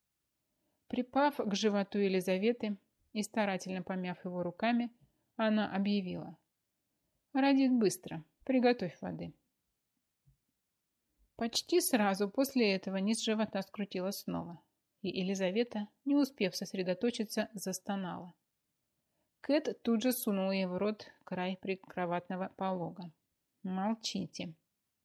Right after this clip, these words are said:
Когда схватка закончилась и роженица чуть перевела дух,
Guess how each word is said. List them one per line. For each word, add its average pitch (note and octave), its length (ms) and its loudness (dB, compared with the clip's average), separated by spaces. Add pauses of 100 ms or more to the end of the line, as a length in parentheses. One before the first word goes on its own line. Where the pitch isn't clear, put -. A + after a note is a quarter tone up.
(920)
Когда C4+ 320 2
схватка G3 460 0
закончилась G#3+ 720 -2
и G#3 220 0
роженица F#3 560 -4
чуть - 180 -8
перевела F3+ 460 -2
дух, G#3+ 340 -4